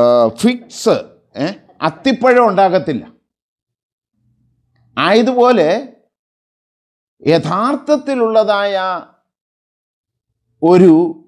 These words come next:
സത്യവിശ്വാസിയെ തിരിച്ചറിയുന്നത്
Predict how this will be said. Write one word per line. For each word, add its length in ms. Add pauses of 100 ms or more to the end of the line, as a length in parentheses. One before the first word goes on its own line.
(1300)
സത്യവിശ്വാസിയെ 1500
തിരിച്ചറിയുന്നത് 1160